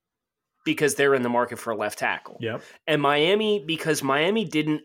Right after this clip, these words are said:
Speaker 1: immediately hang up the phone,
Speaker 2: <laughs>
Speaker 1: we now have a rumor that the Dolphins are listening to offers for Laremy Tunsil. And it's like, well, you,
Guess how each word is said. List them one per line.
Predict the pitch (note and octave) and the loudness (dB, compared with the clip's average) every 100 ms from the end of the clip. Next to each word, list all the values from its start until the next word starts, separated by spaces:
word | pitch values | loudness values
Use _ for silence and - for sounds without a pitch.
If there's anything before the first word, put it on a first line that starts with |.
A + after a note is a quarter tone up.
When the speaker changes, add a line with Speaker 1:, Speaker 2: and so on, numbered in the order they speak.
| C#3 | -4
Speaker 1:
immediately | C3+ A#2+ C3+ D#3 F3 E3+ D#3 | -2 0 0 0 0 0 0
hang | D3 D3 C3+ | 0 0 0
up | C#3+ - | -2 -4
the | |
phone, | - - B2 A#2+ F3 G#3+ C3+ - F3+ F3 - F3+ | -6 -2 0 2 0 0 -6 -2 -2 -2 -4 -4
Speaker 2:
<laughs> | - F3 - _ _ _ - | -6 -12 -12 _ _ _ -2
Speaker 1:
we | F3+ | 0
now | E3+ E3 F3 F3 | 2 4 4 4
have | F3 E3+ | 2 2
a | D#3+ | 2
rumor | C#3+ F3+ F3+ D#3 | 4 4 6 4
that | C#3 C3+ B2+ - _ _ - | 4 2 0 -6 _ _ -6
the | D#3+ | -2
Dolphins | D#3+ D#3 D#3+ D#3+ C#3 | 4 4 4 0 -2
are | C3 | 0
listening | D3 C#3+ C#3+ C3+ | 2 2 0 -2
to | C3+ | -2
offers | - B2+ B2 C3 A#2+ - - - _ _ _ _ _ _ _ | 2 2 2 -2 -4 -4 -8 -12 _ _ _ _ _ _ _
for | - D#3 | -8 0
Laremy | C#3 A#2+ A2 G#2+ | 2 2 0 0
Tunsil. | D3 A#2 - - _ _ _ _ _ _ _ - | 0 0 -6 -12 _ _ _ _ _ _ _ -4
And | F3 | -2
it's | E3+ - | 0 2
like, | F#3+ F3+ | 0 2
well, | F#3+ F#3+ F#3 | 0 0 -2
you, | F3+ | -6